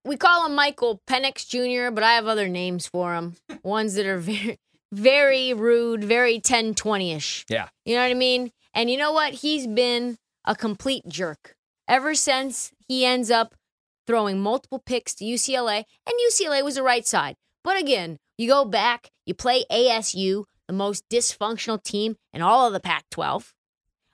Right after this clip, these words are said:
Speaker 1: with their backup quarterback, and you're a double-digit favorite. You should come and bounce and get right. I don't care that it was in Tempe. The Washington Huskies were four and oh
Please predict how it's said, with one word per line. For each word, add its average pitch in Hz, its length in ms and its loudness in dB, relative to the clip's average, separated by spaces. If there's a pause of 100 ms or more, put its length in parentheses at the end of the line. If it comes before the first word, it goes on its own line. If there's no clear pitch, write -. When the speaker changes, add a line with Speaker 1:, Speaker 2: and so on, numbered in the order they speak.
(140)
Speaker 1:
with 247 180 6
their 180 160 0
backup 254 560 4
quarterback, 254 800 0 (840)
and 262 600 2 (180)
you're 240 220 4
a 214 360 2 (640)
double-digit 185 680 -2
favorite. 185 500 -4 (180)
You 233 140 0
should 196 220 -4
come 196 360 -4
and 180 160 -6
bounce 180 360 -4 (120)
and 180 200 -8
get 180 160 -6
right. 135 200 -8 (200)
I 262 80 0
don't 330 120 -2
care 302 140 0
that 226 80 0
it 156 80 -2
was 165 140 -6
in 165 100 -8
Tempe. 151 440 -10 (680)
The 214 60 -2
Washington 269 460 2
Huskies 247 420 0
were 190 200 0 (180)
four 320 300 0
and 277 120 0
oh 165 300 -2